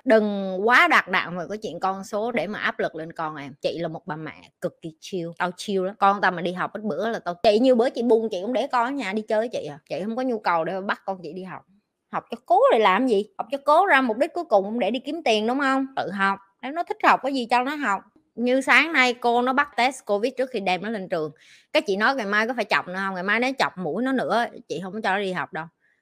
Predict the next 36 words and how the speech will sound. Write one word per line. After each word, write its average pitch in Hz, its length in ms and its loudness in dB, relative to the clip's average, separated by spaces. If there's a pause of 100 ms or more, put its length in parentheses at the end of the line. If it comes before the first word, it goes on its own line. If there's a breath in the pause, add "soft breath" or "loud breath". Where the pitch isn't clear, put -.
Có 277 120 -4
cô 226 240 2
nói: 233 180 -6
"À 226 240 -8
không, 262 140 -6
chị - 60 -8
có 254 140 -6
kiểm 214 240 -8
tra 214 120 0
hôm 202 200 -6
nay 185 200 -4
thôi." 175 120 -2 (100)
Chị 139 100 -8
nói: 180 160 -6
"Ok." 165 300 -10 (120)
Chị 208 140 6
không 285 140 0
có 359 80 0
muốn 392 220 -2
con 277 300 6
chị 165 240 -4
cứ 311 80 -6
bị 247 200 -6
chọc 165 220 -2
vô 247 80 0
cái 302 180 -2
lỗ 190 80 2
mũi 208 300 -4
như - 120 -6
vậy, 151 100 -2
em 190 100 -8
tội 170 280 -2
nó 254 180 -2
chứ. 359 140 4 (240)
Trời 254 400 4
ơi, 285 240 4